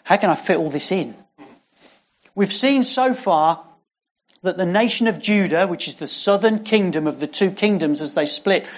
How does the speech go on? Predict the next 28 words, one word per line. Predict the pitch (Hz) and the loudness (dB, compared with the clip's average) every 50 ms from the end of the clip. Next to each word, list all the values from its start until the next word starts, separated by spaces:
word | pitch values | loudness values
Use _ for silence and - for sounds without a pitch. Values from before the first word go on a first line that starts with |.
| - - _ | -20 -18 _
you've | - 190 | -14 -10
got | - - | -4 0
Israel | 196 208 - 208 214 202 202 202 | 2 2 2 2 2 2 2 2
in | 196 | 2
the | 196 | 2
north | 196 185 180 185 196 190 190 | 2 2 2 2 2 0 -2
and | 170 147 135 | -6 -6 -4
Judah | - 190 190 185 180 180 | -2 -2 -2 0 0 -2
in | 180 175 | -2 -2
the | 170 156 | -4 -4
south, | - - 190 175 156 151 143 - - - - - - - - - - - - - | -2 0 2 2 2 0 -4 -8 -18 -20 -20 -20 -20 -20 -20 -20 -20 -16 -4 0
uh, | 180 180 185 160 | 0 2 2 2
they're | - 190 180 | 2 0 0
divided | 165 - 180 - - 208 208 214 220 202 180 151 - | 2 0 -2 0 0 2 2 2 2 0 -2 -4 -2
and | - 180 175 185 | -2 0 2 2
they're | 202 190 | 2 2
not | 185 196 220 214 220 - | 2 2 0 0 0 0
in | 226 214 208 | 0 0 2
a | 202 | 0
good | 196 196 208 196 165 | 0 0 0 0 2
way. | 185 196 190 170 147 - - - - - _ _ - - - - - - - - - - | 2 2 2 2 2 0 -4 -14 -20 -20 _ _ -20 -20 -20 -20 -20 -20 -20 -16 -6 0
They've | - - - | 0 0 2
been | - 208 190 185 | 2 2 2 2
rebelling | 190 190 180 - 220 220 233 240 226 | 2 0 0 2 2 2 2 2 2
against | 214 208 - 220 208 196 196 - | 2 2 2 2 0 0 -2 -2
God. | - 214 185 170 - | 0 2 2 2 0
They've | - 190 175 | -2 -4 -2
been | - - 247 - | -2 -2 -2 -4